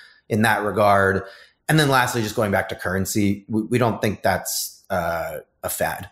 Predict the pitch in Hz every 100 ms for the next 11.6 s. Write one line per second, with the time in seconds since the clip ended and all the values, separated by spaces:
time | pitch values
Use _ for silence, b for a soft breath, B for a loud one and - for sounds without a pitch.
0 | _ 98 98 92 87 85 120 127 113 104
1 | 98 95 87 92 90 85 92 87 87 87
2 | 85 85 82 - 92 87 87 87 B B
3 | B _ - 113 104 - - 101 95 -
4 | 98 90 87 - 151 139 127 - - -
5 | 104 104 98 90 85 101 95 - 101 95
6 | 92 92 87 87 76 87 - 87 - 90
7 | 95 87 78 - - 87 82 - 87 87
8 | 82 B B B _ 92 85 - - 101
9 | 98 95 107 92 92 87 - - 87 95
10 | 92 95 95 92 87 - 95 85 85 85
11 | 87 - 101 92 90